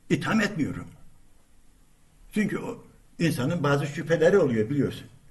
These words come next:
Bu şüpheyi söylemek, kişiyi tehdit etmek yahut da sen busun demek değildir. Ama göz göre göre bakıyoruz ki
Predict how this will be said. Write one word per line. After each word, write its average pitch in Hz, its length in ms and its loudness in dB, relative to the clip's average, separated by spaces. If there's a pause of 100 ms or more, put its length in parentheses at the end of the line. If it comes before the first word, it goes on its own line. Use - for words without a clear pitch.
(320)
Bu 156 100 0
şüpheyi 165 420 -2
söylemek, 151 520 0 (640)
kişiyi 170 460 -4 (640)
tehdit 151 360 0
etmek - 400 0
yahut 160 260 4
da - 360 0
sen 143 220 0
busun 147 280 -4
demek 156 280 -2
değildir. 170 360 0 (720)
Ama 143 340 0
göz 151 200 2
göre 156 220 4
göre 139 360 4 (380)
bakıyoruz 170 480 -2
ki 170 260 -4